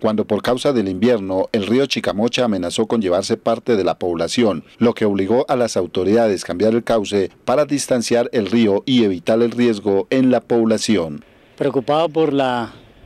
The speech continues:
Speaker 2: problemática que se está generando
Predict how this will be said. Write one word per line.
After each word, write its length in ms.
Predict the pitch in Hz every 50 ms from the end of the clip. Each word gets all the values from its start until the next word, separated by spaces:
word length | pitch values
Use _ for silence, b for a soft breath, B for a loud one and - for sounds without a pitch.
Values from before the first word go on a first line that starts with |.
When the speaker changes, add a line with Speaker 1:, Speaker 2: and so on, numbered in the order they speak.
| - - - - - - - - - - - - - - - - - - - - - - - - - -
Speaker 2:
problemática 720 | 156 143 143 139 135 139 147 147 - 170 156 - 165 143
que 160 | - 156 127
se 100 | - 127
está 220 | 113 - 147 139
generando 580 | 147 156 156 139 131 135 143 143 143 147 139